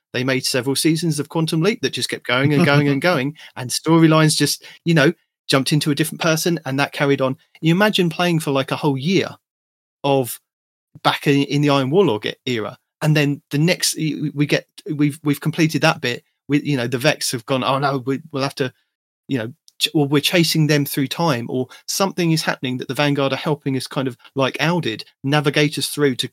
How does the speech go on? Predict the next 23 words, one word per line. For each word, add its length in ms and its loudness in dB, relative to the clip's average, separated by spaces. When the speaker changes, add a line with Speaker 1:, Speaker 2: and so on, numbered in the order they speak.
Speaker 1:
get 180 -2
us 100 -6
back 320 -2
to 240 -4
a 60 -14
point 320 -2
where 160 2
we 100 -2
can 160 -6
defeat 360 -4
the 80 -8
Vex. 500 -2
I 120 4
think 240 0
that 100 -4
would 120 -6
be 100 -2
amazing. 400 -2
I 40 -6
think 280 -4
it 160 0
would 140 2
solve 420 2